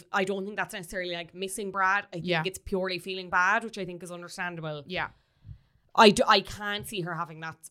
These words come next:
Speaker 1: strong reaction, to be honest.
Speaker 2: Yeah, I
Speaker 1: Unless
Speaker 2: just
Speaker 1: it's purely just she feels terrible and is like,
Speaker 2: Yeah.
Speaker 1: "Oh yeah, fuck it, I'll leave." But I,
Speaker 2: Faye
Speaker 1: I'd be very surprised.
Speaker 2: Yeah, I'm the same. I just don't know if,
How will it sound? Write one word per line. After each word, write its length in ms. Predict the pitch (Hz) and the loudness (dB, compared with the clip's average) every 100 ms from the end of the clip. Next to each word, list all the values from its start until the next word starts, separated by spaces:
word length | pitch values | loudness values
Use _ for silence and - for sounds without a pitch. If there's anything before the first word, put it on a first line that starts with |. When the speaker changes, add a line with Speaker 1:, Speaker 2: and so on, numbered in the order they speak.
| - | -12
Speaker 1:
strong 300 | - 175 160 | -4 -2 -2
reaction, 540 | 156 147 147 - - - | -2 -4 -4 -10 -14 -16
to 120 | 180 | -8
be 60 | 170 | -4
honest. 400 | 160 156 143 - | -2 -4 -10 -8
Speaker 2:
Yeah, 340 | 202 220 214 - | -4 0 2 4
I 80 | 240 | 6
Speaker 1:
Unless 260 | 254 254 240 | 8 8 6
Speaker 2:
just 20 | |
Speaker 1:
it's 120 | 254 | -2
purely 460 | - 254 247 226 208 | 0 4 6 6 4
just 400 | 226 196 - - | 4 2 0 -8
she 240 | - 226 | -4 -2
feels 500 | 170 233 214 196 180 | -2 -2 0 0 -2
terrible 720 | - 185 202 185 170 135 139 131 _ | -6 2 2 4 0 -4 -16 -18 _
and 160 | 208 190 | 0 0
is 200 | 180 185 | -2 -4
like, 260 | 160 156 170 | -4 -6 -4
Speaker 2:
Yeah. 300 | 175 151 156 | 0 0 0
Speaker 1:
"Oh 60 | |
yeah, 140 | 202 165 | 0 0
fuck 240 | 180 156 | -2 -10
it, 60 | 156 | -12
I'll 100 | 151 | -12
leave." 480 | 151 139 135 - _ _ _ _ _ _ _ - | -12 -14 -16 -20 _ _ _ _ _ _ _ -2
But 120 | 254 226 | 8 10
I, 80 | 214 | 10
Speaker 2:
Faye 240 | 269 262 | 8 0
Speaker 1:
I'd 140 | - | -4
be 120 | - 139 | -4 -8
very 280 | - 151 | -10 -12
surprised. 300 | 135 - - - | -12 -18 -18 -10
Speaker 2:
Yeah, 280 | 202 220 220 | -6 -6 -6
I'm 160 | 208 208 | -8 -10
the 40 | |
same. 380 | 196 214 208 196 | -8 -8 -6 -6
I 80 | 185 | -6
just 180 | 180 - | -8 -10
don't 200 | 190 180 | -12 -12
know 140 | 180 | -12
if, 200 | 165 - | -12 -16